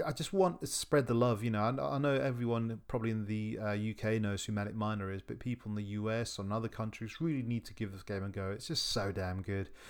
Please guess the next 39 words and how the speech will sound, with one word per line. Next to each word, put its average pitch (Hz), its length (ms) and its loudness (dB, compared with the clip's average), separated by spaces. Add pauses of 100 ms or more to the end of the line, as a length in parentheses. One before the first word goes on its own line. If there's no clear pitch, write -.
(280)
But 131 100 4
anyway, 143 420 6
guys, 143 400 4
I 131 100 2
will 135 120 6
be 135 180 0
back 156 400 0
next 156 300 -2
week, 139 220 0
Monday, 135 460 2
with 120 200 0
another 135 400 2
episode 123 500 0
of 110 300 0
the 101 80 0
Z 104 140 4
X 104 100 4
Spectrum 110 320 -4
podcast. 143 720 -2 (840)
And 117 140 4
the 110 60 0
game 123 200 4
I'll 117 60 4
be 113 160 0
talking 139 300 -2
about 104 340 0 (160)
is 113 340 0 (120)
Robocop. 101 720 2 (360)
Now, 156 200 6
quickly, 175 520 -2
uh, 143 200 6 (420)
tell 139 180 0
you 127 220 2
all 123 180 4
where 120 120 4
you 117 80 2
can 120 160 -4
find 110 280 0
us. 156 200 -2